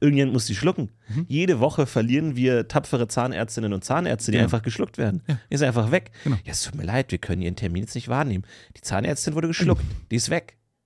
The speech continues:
Speaker 1: Wie, die ist weg?
Speaker 2: Wie, Sie können den
Speaker 1: Die ist geschluckt.
Speaker 2: Wie, und Sie können nichts, nicht mehr helfen, den Termin wahrzunehmen?
Speaker 1: Nee, kann ich leider nicht machen. Tut mir leid.
Speaker 2: Kommen Sie her.
Speaker 1: Weg.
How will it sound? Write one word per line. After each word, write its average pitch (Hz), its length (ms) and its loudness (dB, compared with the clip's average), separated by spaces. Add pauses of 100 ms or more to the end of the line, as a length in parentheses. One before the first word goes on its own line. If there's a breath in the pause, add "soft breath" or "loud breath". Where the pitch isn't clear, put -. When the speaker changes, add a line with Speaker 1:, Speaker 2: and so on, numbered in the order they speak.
(400)
Speaker 1:
Wie, 117 80 2
die 101 80 2
ist 98 160 -6
weg? - 320 -10
Speaker 2:
Wie, 147 100 6
Sie 135 100 6
können 131 160 8
den 120 80 8
Speaker 1:
Die 120 40 6
ist 107 120 0
geschluckt. - 520 -2
Speaker 2:
Wie, 170 140 2
und 151 260 2
Sie 139 120 4
können 180 160 6
nichts, - 280 0 (140)
nicht 156 180 4
mehr 160 120 8
helfen, 143 200 6
den 135 100 8
Termin 131 260 8
wahrzunehmen? 98 500 2 (140)
Speaker 1:
Nee, 120 240 2
kann 127 200 -4
ich 131 160 -6
leider 127 200 0
nicht 123 180 -6
machen. 87 260 -4
Tut 110 120 -8
mir 113 80 0
leid. 113 220 -2
Speaker 2:
Kommen 139 140 6
Sie 127 60 6
her. 139 120 0 (2000)
Speaker 1:
Weg. 104 220 4